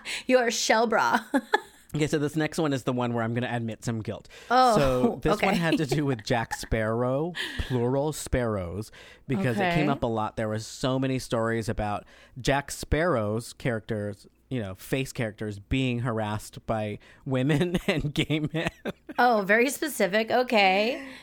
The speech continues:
Speaker 2: And, you know, we're not here to have a conversation on what's wrong, <laughs> what's right or wrong.
Speaker 1: <laughs>
Speaker 2: But, um, I have experienced this firsthand. So I was on the Disney Cruise Line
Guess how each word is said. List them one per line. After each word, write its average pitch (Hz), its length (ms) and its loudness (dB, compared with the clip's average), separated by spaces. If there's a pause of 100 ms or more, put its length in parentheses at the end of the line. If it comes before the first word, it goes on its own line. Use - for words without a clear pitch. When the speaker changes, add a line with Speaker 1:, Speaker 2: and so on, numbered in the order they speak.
(380)
Speaker 2:
And, 165 600 2
you 170 120 2
know, 135 160 0
we're 170 200 4
not 214 160 0
here 202 160 2
to 180 80 4
have 156 160 2
a 139 60 -6
conversation 139 580 0
on 113 160 -2
what's 123 240 -2
wrong, 143 480 2 (320)
<laughs> - 320 -18
what's 156 220 0
right 151 240 2
or 160 120 2
wrong. 117 460 0
Speaker 1:
<laughs> 208 1200 -2
Speaker 2:
But, 143 460 0
um, 131 520 0 (440)
I 143 180 2
have 143 240 2
experienced 147 640 -2
this 127 220 -4 (100)
firsthand. 120 540 -4
So 120 200 -2
I 143 140 0
was 151 180 0
on 151 140 2
the 139 80 0
Disney 131 260 -2
Cruise 131 300 -4
Line 107 400 -4